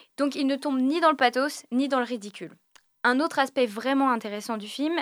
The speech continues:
c'est qu'il a été tourné avec des personnes en situation de handicap. Donc par exemple, si vous l'avez vu, vous avez remarqué sûrement le personnage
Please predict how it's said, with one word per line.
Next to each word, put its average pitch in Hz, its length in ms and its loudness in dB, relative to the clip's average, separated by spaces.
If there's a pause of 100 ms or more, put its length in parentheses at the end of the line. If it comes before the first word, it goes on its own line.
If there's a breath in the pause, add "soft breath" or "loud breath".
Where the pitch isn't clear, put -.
c'est 208 160 -12
qu'il 240 140 -6
a 233 60 -2
été 233 180 -10
tourné 262 300 -4
avec 240 180 -2
des 202 140 -6
personnes 254 340 -4
en 247 80 -4
situation 277 500 -2
de 262 80 -2
handicap. 240 480 -4 (520 loud breath)
Donc 214 100 -6
par 262 140 4
exemple, 247 600 0
si - 220 -14
vous 202 100 -12
l'avez 196 280 -4
vu, 247 180 -8
vous 277 180 -8
avez 208 180 0
remarqué 214 420 -4
sûrement 226 260 -6
le 208 80 -8
personnage 220 540 -4